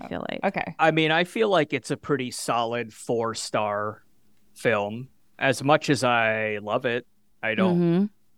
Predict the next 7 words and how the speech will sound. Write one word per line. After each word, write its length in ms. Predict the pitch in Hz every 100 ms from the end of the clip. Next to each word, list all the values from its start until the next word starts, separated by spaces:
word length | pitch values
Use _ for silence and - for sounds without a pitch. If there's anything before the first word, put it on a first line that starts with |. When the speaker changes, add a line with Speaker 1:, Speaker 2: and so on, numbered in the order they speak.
| _ _ _ _
Speaker 3:
think 220 | 117 110
it's 180 | 113 -
a 80 | 120
particularly 880 | - 110 - 120 - 104 107 104 104
good 260 | 107 101
movie. 480 | 101 104 104 98 104 - - - -
Um, 440 | 104 98 95 92